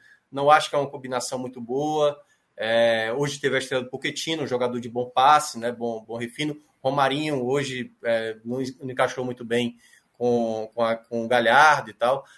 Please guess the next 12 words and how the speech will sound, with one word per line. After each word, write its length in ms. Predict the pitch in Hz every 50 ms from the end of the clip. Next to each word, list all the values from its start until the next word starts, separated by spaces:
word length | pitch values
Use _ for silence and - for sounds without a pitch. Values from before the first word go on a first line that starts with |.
| - -
Apesar 520 | - - - 180 156 131 151 160 175 185
de 120 | 180 - -
que, 100 | - 170
no 100 | 165 160
geral, 420 | 147 160 156 135 135 139 147 147
acho 160 | 147 143 -
que 40 | -
o 40 | 139
Fortaleza 600 | - 156 143 - 147 135 123 131 139 139 143 147
tem 180 | - - 151
algumas 480 | 143 147 143 139 135 147 147 147 135 123
lacunas 920 | 131 143 147 147 - - 147 143 143 151 156 151 147 - - - - -